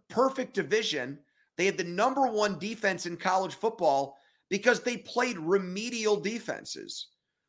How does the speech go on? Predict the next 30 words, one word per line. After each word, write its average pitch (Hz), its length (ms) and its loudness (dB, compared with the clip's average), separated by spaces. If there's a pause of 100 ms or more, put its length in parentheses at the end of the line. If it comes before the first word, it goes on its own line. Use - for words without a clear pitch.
(100)
So 180 420 2
he 240 200 -4
is 254 180 0
a 247 40 4
badass, 147 800 2 (460)
but 180 160 4
he 190 160 -4
is 247 160 -2
small. 127 720 -2 (480)
And 160 120 -4
the 170 140 2
other 285 160 0
thing 254 260 -4
about 196 260 2
Smith-Njigba 160 840 -6
that 127 220 -4
worries 143 440 0
me 113 220 -4
is 101 320 -6 (440)
he 233 200 -2
was 277 220 -2
just - 520 -2
so 196 600 2
damn 156 420 -2
slow. 120 680 -4 (1040)
His 214 200 0
forty 247 460 -2
time 175 420 0
spooked 165 580 -2
me. 110 420 -6